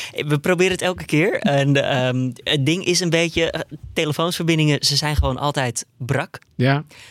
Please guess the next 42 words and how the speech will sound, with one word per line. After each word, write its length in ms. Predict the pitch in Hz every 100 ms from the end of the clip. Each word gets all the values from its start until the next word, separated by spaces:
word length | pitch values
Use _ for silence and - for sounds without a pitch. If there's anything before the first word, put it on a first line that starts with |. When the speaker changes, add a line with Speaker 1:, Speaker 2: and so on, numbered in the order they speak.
| - - - - -
Speaker 1:
Eh, 100 | 135
dus 280 | 123 165 - 131
we 100 | 135
proberen 440 | 160 143 170 180
het 100 | 143
te 80 | 151
vermijden, 680 | 151 127 120 160 233 - 156
maar 240 | 160 - -
soms 300 | - 170 -
ontkom 300 | 151 180 202
je 60 |
er 80 | 165
niet 140 | 139
aan, 240 | 120 120 120
omdat 380 | 135 135 139 -
een 280 | 156 139 127
expert 640 | - 127 - 135 127 123 -
of 260 | 131 127 120
wie 160 | 139
je 80 | 151
dan 140 | 131
ook 140 | 123 117
moet 140 | 127
spreken, 440 | - 139 127 139 135
die 160 | 151
zit 300 | 139 156 -
gewoon 220 | - 139
ergens 360 | 131 143 131 135
ver 200 | - 131
weg. 300 | 139 123 - - _
Daar 120 | 139
kan 100 | 147
je 60 |
niet 120 | 139 143
naartoe 240 | 123 151
snel 220 | - 135
genoeg, 240 | - 131 -
dus 140 | 127
dan 100 | 131
moet 160 | 170 170
je 60 |
bellen 340 | 143 151 147